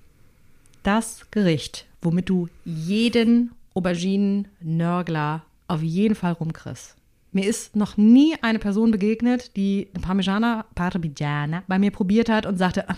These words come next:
nee, du, das ist jetzt, nee, die Konsistenz ist“, nee, nein, sondern alle immer nur so, „Egal, was ist denn das? Ist es irgendwie so Lasagne? Nee, da ist doch noch irgendwie, was ist denn da noch so dran?“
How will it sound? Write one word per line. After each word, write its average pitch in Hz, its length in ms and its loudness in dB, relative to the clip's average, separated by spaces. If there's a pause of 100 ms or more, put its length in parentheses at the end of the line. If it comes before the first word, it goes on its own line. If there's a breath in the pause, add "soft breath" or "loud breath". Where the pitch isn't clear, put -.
nee, 202 220 -6
du, 180 120 -8
das 185 200 -14
ist - 180 -16
jetzt, 190 240 -14
nee, 196 160 -6
die 180 100 -10
Konsistenz 180 640 -8
ist“, 180 140 -16
nee, 214 440 2
nein, 185 380 0 (260 loud breath)
sondern 190 240 -2
alle 208 140 0
immer 214 160 2
nur 202 80 4
so, 185 220 0 (1040 soft breath)
„Egal, 160 340 -2
was 156 160 -6
ist 165 60 -12
denn 165 100 -4
das? - 300 -8
Ist - 200 -10
es - 40 -12
irgendwie 160 200 0
so 156 100 -2
Lasagne? 147 600 0
Nee, 190 140 4
da 156 80 -2
ist - 200 -12
doch 160 60 0
noch 156 180 -6
irgendwie, 175 220 -4
was 139 140 -10
ist 175 120 -10
denn 190 80 -2
da 151 140 -2
noch 147 120 -6
so - 180 -10
dran?“ 156 400 0